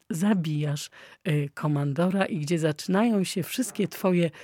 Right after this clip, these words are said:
e, kłopoty jako Don Giovanniego, gdzie później poczujesz tą zimną rękę,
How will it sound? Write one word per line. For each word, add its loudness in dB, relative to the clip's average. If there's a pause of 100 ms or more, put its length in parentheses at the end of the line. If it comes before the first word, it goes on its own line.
(380)
e, 4
kłopoty 4
jako 2
Don 4
Giovanniego, 2
gdzie 0 (320)
później 4 (260)
poczujesz 4
tą 4
zimną 4
rękę, 2